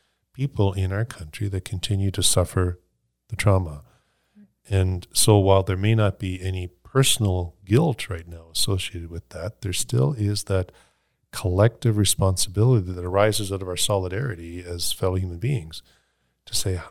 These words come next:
"Okay, how are we going to address this as a country, learn from it, heal from it, and move forward?"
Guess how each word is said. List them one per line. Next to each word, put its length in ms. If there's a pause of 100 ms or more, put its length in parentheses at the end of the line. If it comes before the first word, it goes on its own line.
"Okay, 200
how 240
are 60
we 180
going 400
to 320
address 360
this 280
as 120
a 60
country, 600 (100)
learn 240
from 280
it, 140 (480)
heal 300
from 320
it, 140
and 220
move 160
forward?" 480